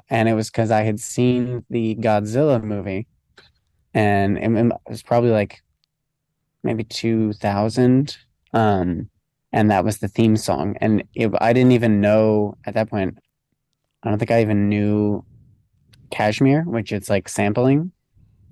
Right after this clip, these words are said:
by Led Zeppelin. Um, and I just thought, I was like, "Man, like, this theme song is so sick." Like, and it was ba-, it was back in the day where it was, like,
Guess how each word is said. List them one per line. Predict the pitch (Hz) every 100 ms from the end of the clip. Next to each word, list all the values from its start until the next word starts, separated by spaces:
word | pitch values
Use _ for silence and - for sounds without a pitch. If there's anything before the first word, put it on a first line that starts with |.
| -
by | 110
Led | 107 110
Zeppelin. | 110 110 143 160 -
Um, | 117 113 104 101 101 101 - - - - _ _ _ _ _ _ _ -
and | 120 113 110 107 107 - - _ _ -
I | 110
just | 104 110 -
thought, | 110 101 95
I | 107
was | 101 -
like, | 95 87 - _ _ _ _ _ _ _ _ _ _ _ -
"Man, | 107 113 76
like, | 80 -
this | 101 -
theme | 107 110
song | 101 90 87 80
is | 76 87
so | - 101
sick." | 92 - 107 90 -
Like, | 87 -
and | 120 117
it | 113
was | 123 113
ba-, | - 120 -
it | 123
was | 117 -
back | 120 123
in | 123
the |
day | 117 113
where | 110
it |
was, | 101
like, | 104 98